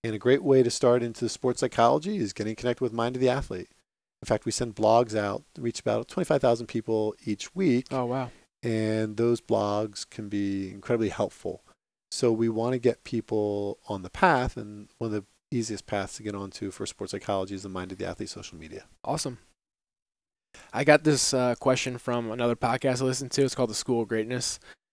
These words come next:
Speaker 2: And I always wanna credit him because I didn't think of the question, but I think it's genius. If you had to tattoo one word or phrase backwards on your head that you had to look at every single day, uh, what would it be?
Speaker 1: Yeah, for me, it would be God.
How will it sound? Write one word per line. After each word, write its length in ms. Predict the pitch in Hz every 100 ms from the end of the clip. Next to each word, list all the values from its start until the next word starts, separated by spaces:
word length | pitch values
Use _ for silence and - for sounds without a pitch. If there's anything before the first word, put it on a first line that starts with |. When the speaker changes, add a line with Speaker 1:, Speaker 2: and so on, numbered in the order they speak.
| _
Speaker 2:
And 460 | 110 117 113 110 - -
I 80 | 127
always 200 | 123 120
wanna 160 | 113 110
credit 300 | - 113 110
him 160 | 117 110
because 340 | - 107 -
I 60 | -
didn't 200 | 113 104
think 120 | 110
of 60 | 104
the 60 |
question, 420 | 104 104 107 117 113
but 200 | 107 -
I 60 | 117
think 140 | 120
it's 100 | 107
genius. 420 | - 123 127 - - - - - -
If 160 | 131 151
you 120 | 175
had 260 | 165 165 143
to 80 |
tattoo 560 | 135 156 143 - 139 120
one 340 | 117 127 151
word 380 | 143 135 131 123
or 160 | - 127
phrase 480 | - - 127 117 110
backwards 720 | - 117 123 143 139 131 117
on 240 | 131 131
your 140 | 123 113
head 400 | - 127 104 - -
that 80 | 110
you 100 | 123
had 100 | 123
to 60 | 123
look 180 | 127
at 180 | 117 113
every 220 | 110 123
single 280 | 117 127 117
day, 340 | 113 113 104 - - _ _ -
uh, 160 | 113 113
what 180 | 123 120
would 100 | 110
it 100 | 104
be? 200 | 101 92 - _ _ _ _ _ -
Speaker 1:
Yeah, 160 | 127
for 180 | 113 -
me, 400 | 127 131 160 196
it 60 | 160
would 140 | 120
be 100 | 117
God. 420 | 107 95 85 80